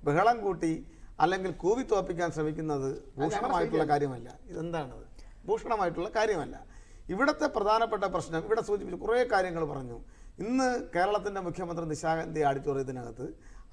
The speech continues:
Speaker 1: അവിടെ ഈ മയക്കുമരുന്നിനെതിരായിട്ടുള്ള സംസ്ഥാന സർക്കാരിൻ്റെ ഔദ്യോഗിക പരിപാടിക്കകത്ത് പറഞ്ഞു, ആരെങ്കിലും വഴി പിഴച്ചു പോയിട്ടുണ്ടെങ്കിൽ, വഴി തെറ്റിയിട്ടുണ്ടെങ്കിൽ, തെറ്റായ വഴിയിൽ സഞ്ചരിച്ചിട്ടുണ്ട് എങ്കിൽ അതെല്ലാം കമ്മ്യൂണിസ്റ്റുകാരാണ്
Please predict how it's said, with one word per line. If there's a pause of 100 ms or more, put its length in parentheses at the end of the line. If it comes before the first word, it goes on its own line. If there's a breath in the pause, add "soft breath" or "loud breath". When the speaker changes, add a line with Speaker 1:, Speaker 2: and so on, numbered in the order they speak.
Speaker 1:
അവിടെ (460)
ഈ (140)
മയക്കുമരുന്നിനെതിരായിട്ടുള്ള (400)
സംസ്ഥാന (100)
സർക്കാരിൻ്റെ
ഔദ്യോഗിക
പരിപാടിക്കകത്ത്
പറഞ്ഞു, (560 soft breath)
ആരെങ്കിലും (220)
വഴി
പിഴച്ചു
പോയിട്ടുണ്ടെങ്കിൽ, (100)
വഴി
തെറ്റിയിട്ടുണ്ടെങ്കിൽ, (160)
തെറ്റായ
വഴിയിൽ (400 loud breath)
സഞ്ചരിച്ചിട്ടുണ്ട്
എങ്കിൽ (180)
അതെല്ലാം (400 loud breath)
കമ്മ്യൂണിസ്റ്റുകാരാണ്